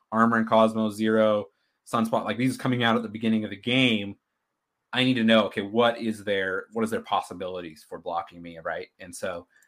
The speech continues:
uh, if they're snapping, it couldn't, it might not be just because they have a big card that, you know, like, I could Shang-Chi, it could be that they have the ultimate defense to what I'm playing out, right? Um, so yeah,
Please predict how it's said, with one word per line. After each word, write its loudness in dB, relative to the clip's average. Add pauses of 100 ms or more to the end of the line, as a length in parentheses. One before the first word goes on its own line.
(140)
uh, -4
if -8
they're 8
snapping, 0
it -14
couldn't, -2 (100)
it -6
might 2
not -2
be 2
just -2
because -4
they 2
have 0
a -6
big -4
card 6
that, -4 (380)
you -8
know, -4 (260)
like, -6
I -2
could -10
Shang-Chi, -4
it 0
could 0
be 0
that -6
they -4
have -2
the -6
ultimate -10
defense -12
to -10
what -6
I'm -10
playing -18
out, -18 (140)
right? -12 (580)
Um, -8 (180)
so -4
yeah, 4